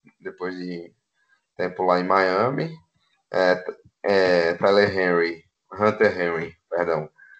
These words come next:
Ah, um, achei uma ótima aquisição, é um baita de um tight end, um dos destaques, assim, tight end é uma posição escassa, né,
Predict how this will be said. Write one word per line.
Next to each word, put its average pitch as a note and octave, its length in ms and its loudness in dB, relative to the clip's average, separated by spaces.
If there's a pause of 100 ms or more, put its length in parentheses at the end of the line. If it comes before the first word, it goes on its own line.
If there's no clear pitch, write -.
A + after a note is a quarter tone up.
(500)
Ah, - 300 2
um, - 480 -4
achei G2 220 0
uma F#2+ 220 4
ótima A#2+ 360 4
aquisição, G2+ 680 -2
é G2+ 40 -4
um F2 340 -10
baita - 300 0
de F#2+ 80 -12
um F#2+ 140 -6
tight F2 240 4
end, D#2+ 140 -6
um F2+ 140 -8
dos F2 180 -8
destaques, E2 460 -2
assim, F2 340 -6
tight F#2 280 4
end F2 120 4
é F2 40 4
uma F2+ 200 2
posição F#2 380 -2
escassa, F#2 720 0
né, B2 80 -6